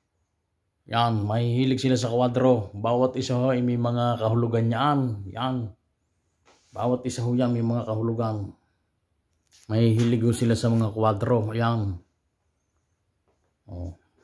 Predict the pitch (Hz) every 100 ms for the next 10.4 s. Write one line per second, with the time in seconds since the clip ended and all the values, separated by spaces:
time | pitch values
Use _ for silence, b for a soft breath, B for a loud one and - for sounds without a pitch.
0 | _ _ _ - 92 95 95 95 95 95
1 | 95 98 98 117 107 113 139 - _ _
2 | _ _ _ _ _ _ _ _ _ _
3 | _ _ _ _ _ _ 110 113 104 101
4 | 101 101 104 101 104 101 101 104 90 101
5 | 98 101 98 90 98 98 92 101 101 98
6 | 95 101 101 - 95 98 87 87 - b
7 | b - _ _ _ _ _ _ _ -
8 | - 101 95 90 85 80 _ _ _ _
9 | _ _ _ _ _ _ _ _ _ -
10 | 98 90 87 82